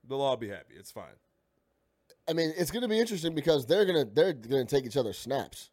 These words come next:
Speaker 1: Sure.
Speaker 2: When there's one guy in the slot, it's either gonna be Edelman or A B, right?
Speaker 1: Yeah.
Speaker 2: So they're gonna, they're
Speaker 1: No,
Speaker 2: gonna
Speaker 1: yeah.
Speaker 2: have to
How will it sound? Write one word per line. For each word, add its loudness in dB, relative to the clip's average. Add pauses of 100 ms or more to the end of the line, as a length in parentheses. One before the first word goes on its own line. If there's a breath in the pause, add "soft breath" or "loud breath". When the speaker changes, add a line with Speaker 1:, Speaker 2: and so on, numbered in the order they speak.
(840)
Speaker 1:
Sure. -8
Speaker 2:
When 4
there's 6
one 6
guy 8
in 6
the 2
slot, 2
it's -6
either 2
gonna -2
be -4
Edelman 0
or -4
A 0
B, -4
right? -4 (140)
Speaker 1:
Yeah. -12 (220)
Speaker 2:
So 0 (560)
they're 8
gonna, 2
they're 8
Speaker 1:
No, 8
Speaker 2:
gonna 6
Speaker 1:
yeah. 8
Speaker 2:
have 8
to -2